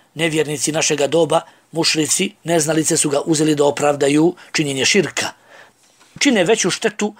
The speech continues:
da bi odagnali manju. Pa čine štetu širka, štetu izglasavanja zakona, štetu glasanja, štetu parničenja pred tagutom, štetu suđenja u nevjerničkim sudovima, štetu zapošljavanja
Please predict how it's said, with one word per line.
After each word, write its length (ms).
da 140
bi 260
odagnali 420
manju. 280
Pa 180
čine 260
štetu 360
širka, 500
štetu 380
izglasavanja 580
zakona, 560
štetu 340
glasanja, 480
štetu 280
parničenja 480
pred 180
tagutom, 580
štetu 840
suđenja 560
u 280
nevjerničkim 460
sudovima, 500
štetu 320
zapošljavanja 880